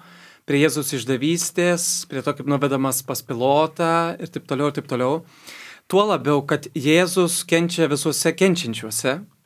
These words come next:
vis dar dabar istorijai, nes Jėzus ir, e, bažnyčia yra tapatus dalykai, tai Jėzus neapleidžia savo kenčiančių žmonių. Tai mes išgyvenam tokį dalyką, kur žmogaus kančia apma-,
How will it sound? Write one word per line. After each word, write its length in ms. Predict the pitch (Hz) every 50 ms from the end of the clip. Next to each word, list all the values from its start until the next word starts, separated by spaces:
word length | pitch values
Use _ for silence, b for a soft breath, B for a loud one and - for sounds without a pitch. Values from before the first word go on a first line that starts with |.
| _ _
vis 140 | 131 131 127
dar 140 | 143 135
dabar 260 | 135 139 123 143 139 131
istorijai, 380 | 120 - - 123 123 135 139 143
nes 160 | 143 135 -
Jėzus 320 | 151 143 139 151 139 143 -
ir, 240 | 151 143 135 143 135 B B B B B B B B _
e, 300 | 139 135 135 139 139 139
bažnyčia 640 | 139 143 147 123 139 160 160 156 - 160 147 135 131 -
yra 180 | 143 139 143 147
tapatus 600 | 143 - 139 - - 127 131 - 170 160 123 127
dalykai, 560 | 127 123 120 117 120 117 120 160 160 160 165 165 b b b b b b b _
tai 80 | - 131
Jėzus 420 | 117 139 151 156 139 147 151 139 -
neapleidžia 480 | 160 151 143 147 165 175 180 156 131 123
savo 240 | - - 127 123 120
kenčiančių 460 | - 131 123 - 131 - - 127 117
žmonių. 240 | 131 127 131 139 147 139 B B B B B B B B _ _
Tai 340 | - 156 143 147 151 147 - -
mes 320 | 156 139 143 156 156 147 -
išgyvenam 360 | 156 139 143 147 151 160 160 147
tokį 180 | - 160 139 147
dalyką, 380 | - 143 131 156 - - 160 156
kur 380 | - - 160 156 156 165 160 156 b b b b b b b b b _ _ _ -
žmogaus 680 | 160 135 147 147 147 143 135 160 170 175 170 175 -
kančia 680 | - - 151 139 143 139 143 - - - - 170 165 170
apma-, 240 | 170 170 151 147 165